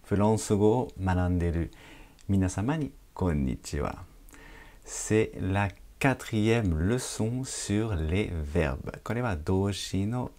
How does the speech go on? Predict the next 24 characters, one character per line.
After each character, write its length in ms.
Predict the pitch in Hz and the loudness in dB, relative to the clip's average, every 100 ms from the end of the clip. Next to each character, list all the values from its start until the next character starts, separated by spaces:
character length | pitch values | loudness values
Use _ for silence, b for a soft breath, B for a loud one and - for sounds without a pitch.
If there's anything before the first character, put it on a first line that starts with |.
| B B B - | B B B 0
四 320 | 101 110 101 | 2 2 2
番 260 | 95 87 85 | 2 2 0
目 120 | 92 | 0
の 200 | 127 143 - 90 | 0 -2 -4 -4
レ 180 | 82 85 | -2 -2
ッ 40 | |
ス 260 | - - 85 | -4 -2 0
ン 140 | 71 | 0
で 100 | - | -2
す。 180 | - - - - B B B B B - | -6 -12 -16 -20 B B B B B 0
La 240 | 92 90 | 2 2
première 520 | - 104 98 92 87 | 2 2 4 4 2
leçon, 500 | 90 95 - 156 175 | 2 0 0 -2 -2
c'était 460 | 147 98 - 143 147 | -2 -4 -2 0 0
sur 320 | - 113 113 - | -2 -4 -4 -4
être. 500 | 101 95 - - - - 87 | -4 -4 -8 -12 -12 -10 -12
第 380 | 82 87 90 | -2 2 2
一 240 | 90 - 101 | 0 -2 -2
の 160 | 101 | 0
レ 140 | 80 78 | 0 -2
ッ 40 | |
ス 160 | - 87 | -4 -4
ン 120 | 90 | -4
が 180 | 135 | -4